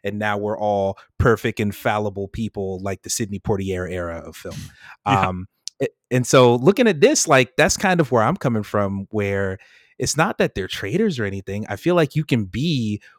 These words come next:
Speaker 1: one of these stereotypes in film, but it can't just be the stereotype.
Speaker 2: Yeah.
Speaker 1: You have to be transformative in some type of way for it to be a thing. 'Cause in Coonskin, you know, these are, you know, people in the streets. These are pimps.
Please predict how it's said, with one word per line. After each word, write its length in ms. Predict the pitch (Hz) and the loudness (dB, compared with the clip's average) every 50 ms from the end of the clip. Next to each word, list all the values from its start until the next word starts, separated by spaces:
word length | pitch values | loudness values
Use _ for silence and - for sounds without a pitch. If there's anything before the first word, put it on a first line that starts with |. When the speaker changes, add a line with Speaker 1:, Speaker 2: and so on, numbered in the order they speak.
| _ _ | _ _
Speaker 1:
one 280 | 95 98 104 117 123 123 | -8 -2 0 0 2 2
of 60 | 117 | 0
these 180 | 117 113 104 | 0 -2 -2
stereotypes 680 | - - 113 113 127 123 113 104 - 113 101 98 - - | -2 -2 0 0 2 2 0 0 -2 -2 -4 -4 -4 -6
in 200 | - - 117 107 98 | -6 -4 -4 -4 -4
film, 580 | - - - 135 160 143 120 117 113 113 104 - | -4 0 2 4 6 6 6 4 2 0 -2 -2
but 300 | - 113 107 101 101 - _ _ _ - 107 107 - _ - | 0 0 0 0 0 -4 _ _ _ -20 -20 -20 -14 _ -8
it 140 | 123 110 | -8 -8
can't 300 | - - - 139 117 92 | -6 -4 -2 -2 -2 -4
just 400 | 98 98 104 104 107 92 - - - | -6 -8 -6 -4 -4 -4 -4 -6 -6
be 80 | 95 | -8
the 80 | 90 80 | -8 -8
stereotype. 720 | - - - 120 139 123 78 76 - - - - - - - - - - - | -6 -2 0 0 0 0 -2 -4 -8 -12 -14 -16 -18 -20 -20 -20 -20 -10 -2
Speaker 2:
Yeah. 140 | 180 175 160 | 2 4 4
Speaker 1:
You 40 | |
have 180 | 117 113 107 - | 4 4 2 0
to 80 | - 117 | -4 -6
be 460 | 104 113 110 107 107 107 104 101 101 - _ _ _ _ _ _ _ | -4 -4 -2 -2 -2 -2 -4 -4 -6 -10 _ _ _ _ _ _ _
transformative 800 | - - 127 110 104 - - - - 110 113 120 131 131 143 135 | -8 -6 -4 -4 -6 -8 -8 -6 -2 0 0 2 2 2 2 2
in 100 | 147 147 143 | 0 -2 -4
some 200 | - - 160 156 | -2 -4 -2 0
type 220 | - 165 165 - | 2 2 2 2
of 80 | 165 160 | 2 2
way 220 | 165 170 175 185 | 4 4 4 2
for 160 | 180 - 175 | 2 0 0
it 80 | 175 170 | 0 0
to 60 | 175 | 0
be 140 | 160 185 185 | 0 0 0
a 60 | 180 | 0
thing. 300 | - - 180 185 202 202 | 2 0 0 0 0 0
'Cause 180 | - 147 117 123 | 0 0 0 0
in 80 | 113 | 0
Coonskin, 640 | 107 - 185 226 277 302 - - 117 107 101 101 104 - - - - - - | 0 2 2 2 2 2 -2 0 0 0 0 0 -2 -6 -12 -20 -16 -6 0
you 80 | 147 131 | 2 4
know, 180 | 120 107 107 | 4 4 2
these 300 | 104 98 127 190 226 170 | 2 0 -2 0 0 2
are, 520 | 143 151 165 156 139 127 117 113 110 104 107 _ _ _ _ _ | 2 4 4 6 6 6 4 4 2 -2 -6 _ _ _ _ _
you 180 | - - 147 123 | -12 -6 -6 -4
know, 160 | 98 90 90 - - | -4 -6 -8 -10 -8
people 320 | - - 120 - - 123 | -6 -6 -4 -2 -2 -2
in 80 | 123 131 | 0 0
the 40 | 139 | 0
streets. 400 | 135 - - 220 220 - - - | -2 -2 -4 -6 -6 -6 -8 -10
These 220 | - 117 117 113 127 | -10 -8 -6 -2 0
are 300 | 143 151 139 127 117 107 _ _ | 2 4 4 2 2 0 _ _
pimps. 440 | - - 123 110 104 - - - - | -2 0 0 0 -2 -2 -4 -6 -6